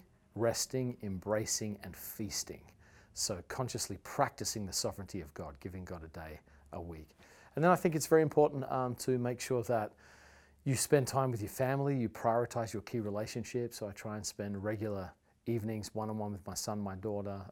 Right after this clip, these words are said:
uh, obviously with my wife. And then I try and take vacations when my kids are out of school, so I'm present when, uh, there's extra time available. So I just try and,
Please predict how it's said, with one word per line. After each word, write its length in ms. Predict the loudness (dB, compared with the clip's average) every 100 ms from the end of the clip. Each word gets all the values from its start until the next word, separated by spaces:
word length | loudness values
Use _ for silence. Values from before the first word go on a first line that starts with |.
| -10
uh, 80 | -8
obviously 380 | -8 -8 -8 -6
with 180 | -8 -8
my 140 | -10
wife. 440 | -6 -4 -4 -6 -16 _ -20 -20 _ -8
And 100 | -6
then 180 | -6 -8 -12 _ -12
I 60 |
try 180 | -6 -4
and 80 | -2
take 220 | -4 -6
vacations 640 | -8 -8 -4 -4 -2 -6
when 100 | -6
my 100 | -8
kids 300 | -8 -8 -6
are 80 | -4
out 100 | -4
of 80 | -6
school, 300 | -6 -4 -4
so 160 | -6 -8
I'm 100 | -10
present 380 | -8 -6 -6 -8
when, 320 | -8 -6 -8
uh, 160 | -10 -12
there's 180 | -12 -12
extra 220 | -12 -16
time 240 | -14 -12
available. 480 | -10 -10 -8 -8 -8
So 280 | -4 -4 -6 -12 _ -20 -20 _ 0
I 40 |
just 180 | 0 2
try 160 | 2
and, 160 | 2 0